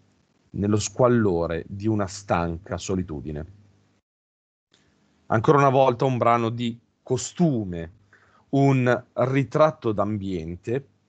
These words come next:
si concreta nella palpitante umanità di una figura patetica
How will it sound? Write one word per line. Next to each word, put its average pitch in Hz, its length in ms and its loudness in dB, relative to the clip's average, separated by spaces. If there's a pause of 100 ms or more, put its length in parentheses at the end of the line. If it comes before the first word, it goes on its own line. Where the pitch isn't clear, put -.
(240)
si - 240 -6
concreta 156 680 2
nella 117 280 0
palpitante 135 880 -2
umanità 117 760 -2
di 113 160 -8
una 113 140 -4
figura 131 500 -2
patetica 82 800 -10